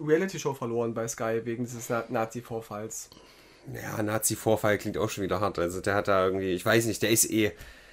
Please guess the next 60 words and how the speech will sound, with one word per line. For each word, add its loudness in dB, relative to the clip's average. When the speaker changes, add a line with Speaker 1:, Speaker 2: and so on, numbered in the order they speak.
Speaker 2:
ich, -2
ich 2
feier 6
den. 0
Ich 0
bin, -8
glaub 6
ich, -2
der 4
einzige 2
Mensch 4
in -2
Deutschland, 6
der 8
den 4
einfach 2
nicht 6
entertainend 2
findet. -2
Speaker 1:
Ja, 6
zwischendurch 4
mal 4
fand 2
ich 0
ihn 0
auch -2
ganz -2
witzig. -8
So -12
wie -2
er -2
so -8
do-, -6
abgedreht -8
ist, -8
mit -6
Power 6
und -2
so, -2
aber -2
Speaker 2:
Ja, 2
das -4
macht -2
er 4
ja 4
immer. 0
Speaker 1:
Ja. -2
Speaker 2:
Aber, -2
wow. 4
Speaker 1:
Auch 6
Zirkusclowns 6
machen 2
immer 4
lustige 2
Sachen 2
und 0
trotzdem -2
ist -2
es -6
witzig. -8